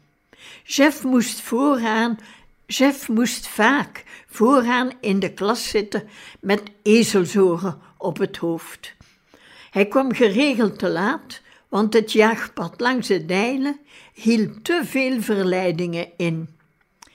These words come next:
Hij hield halt om stekelbaarzen te vangen, liet stenen op het water ketsen of ging 's winters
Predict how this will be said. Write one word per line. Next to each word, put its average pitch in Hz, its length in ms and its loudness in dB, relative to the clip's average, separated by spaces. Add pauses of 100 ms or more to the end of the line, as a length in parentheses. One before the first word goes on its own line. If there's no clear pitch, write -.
(380)
Hij 220 200 4
hield 214 340 4
halt 247 500 -4 (240)
om 277 140 -6
stekelbaarzen 185 1120 -2
te 175 160 -8
vangen, 170 420 -10 (540)
liet 233 320 0
stenen 294 720 -4
op 269 140 -6
het 359 160 -8
water 220 520 -2
ketsen - 600 -8 (500)
of 214 200 -4
ging 175 280 -4
's - 120 -10
winters 254 720 -4